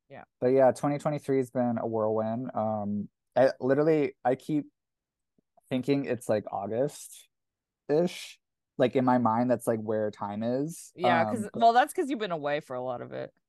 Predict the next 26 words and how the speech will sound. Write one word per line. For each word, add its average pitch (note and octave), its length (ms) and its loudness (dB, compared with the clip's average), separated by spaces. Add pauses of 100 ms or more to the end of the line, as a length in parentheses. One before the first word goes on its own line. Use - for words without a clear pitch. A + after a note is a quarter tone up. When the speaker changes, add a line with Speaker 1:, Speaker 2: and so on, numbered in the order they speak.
(140)
Speaker 2:
I, C3 140 -4 (380)
I B2 120 -18
guess A#2+ 240 -14
so. F4 360 0
I D3 80 4
don't F#3+ 120 2
know. F#3 100 8
It - 60 10
just D#3+ 240 6
feels C#3 120 6
Speaker 1:
Yeah. D#3+ 40 2
Speaker 2:
like D3+ 220 4 (220)
time's, A#2+ 380 -4
like, G#2 160 -2 (100)
really F#2+ 420 -8 (220)
accelerated F#2 680 -8 (680)
really G#2 220 -2
quickly G2 320 -8
the F#2 80 -4
last, F#2 300 -4
like, F2+ 180 -6
six - 200 -14
months F2+ 180 -12
of F#2+ 80 -10
the E2+ 80 -10
year. F2 240 -6